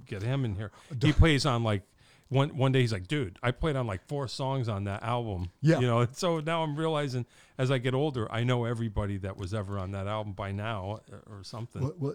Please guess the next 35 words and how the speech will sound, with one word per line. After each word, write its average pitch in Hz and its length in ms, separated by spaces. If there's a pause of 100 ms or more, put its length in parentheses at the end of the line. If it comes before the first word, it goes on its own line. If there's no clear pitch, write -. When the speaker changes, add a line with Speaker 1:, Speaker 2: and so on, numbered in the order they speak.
Speaker 2:
Doug's 139 260
a 143 60
great 113 260
guy, 104 200
and, 104 260
Speaker 1:
Yeah, 113 180
Speaker 2:
and 101 80
he 147 60
Speaker 1:
yeah. 147 80
Speaker 2:
and 139 80
I 127 100
had 113 240
that 107 180
conversation 110 640
as 98 160
well. 139 360 (100)
Speaker 1:
Yeah, 127 220
yeah. 104 180
Speaker 2:
And 120 80
what's 123 160
funny 147 560
about 107 420
that 104 400 (460)
album 110 520 (680)
is 113 180
that 113 300 (240)
while, 123 600 (220)
while 120 280
that 123 260
they 120 80
were 110 100
putting 131 360
the, 123 60 (200)
and 120 120
I, 139 120